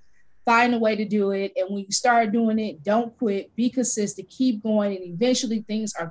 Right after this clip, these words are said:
going to work out. You'll figure it out. You'll get it for sure.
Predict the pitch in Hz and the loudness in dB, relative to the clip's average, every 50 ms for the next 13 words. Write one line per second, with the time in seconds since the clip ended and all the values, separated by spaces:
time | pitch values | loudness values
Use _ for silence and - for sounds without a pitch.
0 | 180 190 202 202 202 196 - 170 170 175 175 175 - - 196 196 180 165 160 156 | -4 -2 0 0 0 -2 -2 -2 0 0 -2 0 0 2 2 2 2 2 0 -4
1 | 147 - - 226 226 208 214 202 196 185 185 185 180 180 175 - - - _ _ | -4 -4 -4 -2 -2 0 -2 -2 0 2 2 4 4 2 0 -2 -6 -14 _ _
2 | _ _ _ - 175 170 175 170 170 180 170 160 139 147 - 160 151 - - 147 | _ _ _ 0 0 0 2 2 0 0 0 0 -2 -4 -8 -10 -10 -8 -8 -8
3 | - 90 135 139 | -10 -10 -12 -12